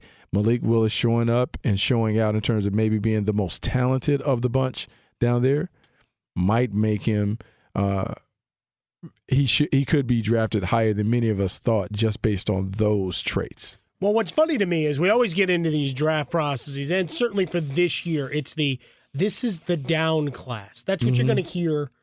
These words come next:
Speaker 1: Yeah.
Speaker 2: for the next two and a half months. And then we all have to get smacked back into reality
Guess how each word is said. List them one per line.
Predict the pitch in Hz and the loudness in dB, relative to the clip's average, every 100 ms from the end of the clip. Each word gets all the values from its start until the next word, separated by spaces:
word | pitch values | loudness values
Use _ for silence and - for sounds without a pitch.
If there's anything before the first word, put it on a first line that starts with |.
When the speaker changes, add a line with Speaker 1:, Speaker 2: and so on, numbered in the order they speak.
| _ | _
Speaker 1:
Yeah. | 113 131 113 | 0 0 0
Speaker 2:
for | 185 | 0
the | 180 | 0
next | 180 180 - | 0 0 -4
two | 202 190 | 0 0
and | 185 | 2
a | |
half | 165 180 - | 0 -2 -4
months. | 147 110 127 - - _ _ _ _ _ _ _ 196 | -6 -6 -8 -10 -12 _ _ _ _ _ _ _ -2
And | 208 | 2
then | 233 233 | 2 2
we | 233 | 2
all | 262 254 | 2 2
have | 247 | 0
to | 220 | -2
get | 202 - | -2 0
smacked | - 196 214 214 - | -2 0 -2 -2 -2
back | 202 185 | -2 0
into | 190 180 | 0 0
reality | 170 170 170 131 104 92 | 2 2 0 -2 -6 -12